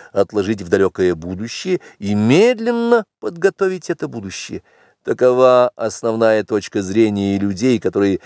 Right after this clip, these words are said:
в сороковых годах назывались западниками.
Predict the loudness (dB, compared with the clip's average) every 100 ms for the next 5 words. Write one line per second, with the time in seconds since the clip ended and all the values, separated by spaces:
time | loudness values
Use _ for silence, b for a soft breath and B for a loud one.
0 | B -6 0 0 2 2 0 0 -2 2
1 | 4 2 0 b _ -4 2 2 2 -4
2 | -2 0 0 -4 -14 -14 -16 -16 -18